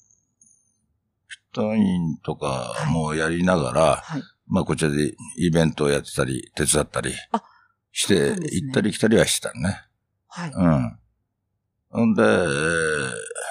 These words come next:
Speaker 1: まあ、いろいろあって、
Speaker 2: はい。
Speaker 1: えー、桜座に関わる。
Speaker 2: うん。
Speaker 1: まあ、ちょうどここを立ち上げるのが二千五年ですから、その時にちょっとある企画の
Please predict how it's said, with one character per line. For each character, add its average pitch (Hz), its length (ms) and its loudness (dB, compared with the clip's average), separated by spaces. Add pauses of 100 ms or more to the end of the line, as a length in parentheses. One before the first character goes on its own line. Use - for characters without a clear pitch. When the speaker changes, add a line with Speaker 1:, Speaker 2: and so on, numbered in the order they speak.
(960)
Speaker 1:
ま 139 160 2
あ、 110 40 8
い 92 100 6
ろ 95 160 8
い 87 40 6
ろ 87 100 6
あ 80 40 6
っ - 120 -4
て、 67 280 -4
Speaker 2:
は 156 200 -8
い。 131 80 -10 (1000)
Speaker 1:
え - 20 -2
ー、 80 460 2 (1400)
桜 73 440 0
座 67 360 0 (320)
に 87 200 4
関 69 240 -2
わ 67 160 4
る。 65 160 -4 (260)
Speaker 2:
う 180 60 2
ん。 170 200 4
Speaker 1:
ま 95 100 6
あ、 - 120 -4 (400)
ち - 60 0
ょ 117 40 2
う - 40 2
ど 107 80 2
こ - 80 -8
こ 107 400 4
を 98 80 2
立 98 220 -4
ち - 200 -10
上 104 100 4
げ 104 80 4
る 98 60 4
の 85 100 4
が 73 80 4
二 78 140 4
千 90 340 2
五 76 140 0
年 80 200 4
で 71 100 2
す - 100 -6
か - 80 -6
ら、 76 260 0 (320)
そ - 140 -6
の 196 80 0
時 113 140 2
に 80 220 2
ち 90 100 -2
ょ - 20 -2
っ - 40 -2
と 71 340 -2
あ 98 120 4
る 98 100 4 (840)
企 87 160 2
画 87 60 2
の 78 220 2